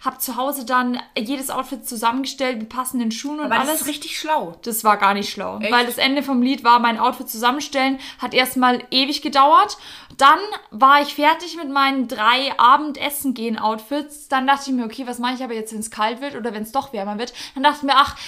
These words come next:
Speaker 1: wir fahren ja eben im Auto, ich nehme einfach einen größeren Koffer, dann hau ich, ähm, jetzt einfach noch ein paar Sachen rein, die ich so brauch.“ Ende vom Lied war, ich hatte viel zu viele Klamotten dabei, hab im Urlaub natürlich nicht die Outfits angezogen, die ich mir zu Hause zusammengestellt hab, weil das Wetter anders war, als ich's mir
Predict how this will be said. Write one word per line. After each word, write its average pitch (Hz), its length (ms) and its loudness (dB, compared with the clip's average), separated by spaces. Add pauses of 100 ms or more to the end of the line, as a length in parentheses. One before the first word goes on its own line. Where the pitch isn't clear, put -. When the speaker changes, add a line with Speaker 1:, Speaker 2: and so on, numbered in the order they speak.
Speaker 1:
wir 233 100 -10
fahren 277 220 6
ja 269 120 0
eben 277 160 0
im 269 100 0
Auto, 254 260 6
ich 247 100 -6
nehme 254 180 0
einfach 254 120 -2
einen 233 100 -4
größeren 240 380 -6
Koffer, 285 320 -2
dann 247 240 -2
hau 262 140 2
ich, 262 220 -4
ähm, 233 240 0
jetzt 220 120 -6
einfach 226 220 -4
noch 226 120 -4
ein 220 80 -2
paar 220 140 -6
Sachen 220 280 -6
rein, 214 240 0
die 214 80 -2
ich 208 100 -10
so 254 140 -6
brauch.“ 311 300 0 (300)
Ende 294 220 0
vom 294 160 0
Lied 294 160 0
war, 262 120 6
ich 262 80 -6
hatte 262 160 -6
viel 269 180 -6
zu - 120 -14
viele 240 160 -6
Klamotten 254 460 -4
dabei, 269 380 2 (240)
hab 330 200 6
im 285 120 -6
Urlaub 285 280 -2
natürlich 240 440 -4
nicht 269 360 -2
die 285 140 -4
Outfits 277 460 -2
angezogen, 294 500 -4
die 262 80 -4
ich 247 100 -12
mir 240 100 -6
zu 240 140 -8
Hause 262 240 -4
zusammengestellt 294 760 -6
hab, 262 120 -6
weil 226 120 -4
das 202 160 -12
Wetter 247 260 -4
anders 247 320 -4
war, 240 160 -2
als 220 200 -10
ich's 214 200 -16
mir 220 260 -4